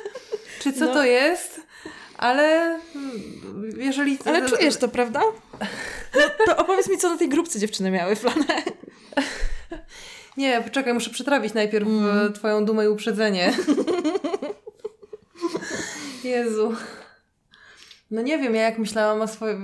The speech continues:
Speaker 1: o, wiesz, ide-, o idealnej randce, to myślałam po prostu, że, e,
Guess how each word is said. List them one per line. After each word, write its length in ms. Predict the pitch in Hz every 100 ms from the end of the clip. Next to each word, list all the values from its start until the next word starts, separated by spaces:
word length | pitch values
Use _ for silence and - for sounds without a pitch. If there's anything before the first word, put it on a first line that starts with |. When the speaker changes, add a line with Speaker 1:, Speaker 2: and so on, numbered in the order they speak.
| 180
Speaker 1:
o, 120 | 202
wiesz, 180 | 208 208
ide-, 240 | 208 202 - -
o 140 | 196
idealnej 420 | 202 214 214 214
randce, 240 | 208 214 - -
to 60 | 220
myślałam 300 | 202 220 202
po 60 |
prostu, 340 | 214 214 226 214
że, 160 | 214 214 - - - -
e, 240 | 196